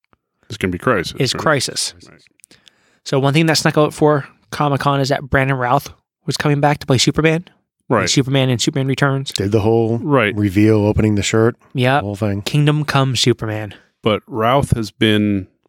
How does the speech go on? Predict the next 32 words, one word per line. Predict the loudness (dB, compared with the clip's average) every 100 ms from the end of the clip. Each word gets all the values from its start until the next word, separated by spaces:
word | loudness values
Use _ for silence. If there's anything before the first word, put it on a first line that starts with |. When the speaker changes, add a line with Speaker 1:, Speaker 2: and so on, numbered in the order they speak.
| -2
Speaker 1:
Ray | 0 2 0 0 2
Speaker 2:
Ray | 2 0
Palmer. | 0 0 0 -2
Speaker 1:
Ray | -2 0
Speaker 3:
He's | 0
Speaker 1:
Palmer. | 2 2 2 2
Speaker 2:
Who | 2 2
I | 0
don't | 0 -2
think | 0 -2 -2 0
the | 0
Tomorrow, | 0 -4 2 2 2 0
uh, | 0
Legends | 2 2 2 0
people | 0 0 0
are | -2
part | 0 0
of | 0
this | -2
crossover. | -4 -4 -4 -8 -12 -20 _ _ _ _ _ _ _ _ _ _ _ _ _ _
Speaker 1:
Really? | -4 0 0 0 -8 -14 -6
Speaker 2:
'Cause | 0
they | 2
weren't | 2 2
in | 2
the |
Speaker 1:
Because | 2
Speaker 2:
last | 0 -2
one, | -4
were | -2
they? | -2 -2 -2
Speaker 1:
that, | -2 -2